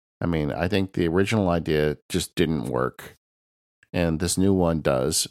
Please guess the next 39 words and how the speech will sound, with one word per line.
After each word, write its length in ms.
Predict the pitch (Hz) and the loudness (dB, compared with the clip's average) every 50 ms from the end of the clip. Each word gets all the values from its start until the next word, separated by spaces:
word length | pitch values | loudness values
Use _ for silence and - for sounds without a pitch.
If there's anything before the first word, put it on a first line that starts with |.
| _ - | _ -2
But, 240 | - 92 87 - _ _ - - | 0 0 0 0 _ _ -14 -6
but 160 | - 87 78 | -4 -2 0
I, 280 | 73 76 73 - 64 - - | 0 -2 -2 -6 -10 -14 -10
you 160 | - - 92 | -6 -4 -2
know, 60 | 85 | -2
the, 160 | 78 76 98 101 | -2 0 0 0
you 320 | 101 71 78 98 95 95 | 0 -2 -2 -2 -2 0
do, 140 | - - 117 113 - - - - | 0 2 2 2 0 -2 -6 -4
you 140 | - - 120 | -2 -2 0
still 280 | - - - 196 180 143 | 0 2 2 2 2 2
find 400 | - - 120 110 104 92 87 85 | 0 0 0 2 2 0 0 -2
these, 360 | 80 73 73 73 - - - _ - - - - - - _ _ _ _ - | -2 -2 -2 -2 -2 -4 -6 _ -20 -20 -20 -20 -20 -20 _ _ _ _ -2
these 180 | 92 90 - | -2 0 0
friction 440 | - - 123 113 - - - 92 80 | 0 0 0 0 0 0 -2 -2 -2
points 340 | - 85 82 82 78 76 - | 0 0 0 0 -2 -4 -4
that 240 | - 82 76 69 - | -2 -2 -2 -2 -2
still 260 | - - - 80 78 | -4 -2 -2 -2 -2
need 160 | 80 78 67 | -2 -2 -6
to 40 | 65 | -6
be 160 | 64 64 64 | -8 -8 -6
solved. 460 | - - - 71 60 55 62 - - - _ _ _ _ _ _ _ _ _ - | -4 -2 -2 -2 -4 -4 -6 -8 -12 -18 _ _ _ _ _ _ _ _ _ -2
I 80 | - 110 | 0 0
guess 200 | 120 120 123 - | 0 2 2 2
so. 100 | 139 127 | 4 4
We're, 200 | 123 123 117 - | 4 4 2 4
well, 180 | - 120 113 | 4 4 4
I 40 | 110 | 4
guess 160 | 113 120 - | 2 2 2
what 60 | 117 | 2
we're 80 | 107 98 | 2 2
saying 220 | - - 101 98 | 2 2 2 2
is 120 | 92 82 - | 2 2 2
we're 100 | 95 95 | 2 2
not 320 | 101 101 95 87 - - - | 4 2 2 0 -2 0 2
done 420 | 85 82 87 98 101 104 107 110 - | 2 4 4 2 2 0 -2 -2 -2
complaining 520 | - 87 76 - - 82 80 82 90 90 | -2 -2 -2 0 0 0 2 2 2 2
about 400 | 87 78 73 71 71 71 69 - | 2 2 2 2 2 2 0 0
the 120 | - 78 69 | -2 -2 0
iPad. 560 | 69 78 - - 95 92 95 - - - | 0 0 0 2 2 2 2 0 -4 -8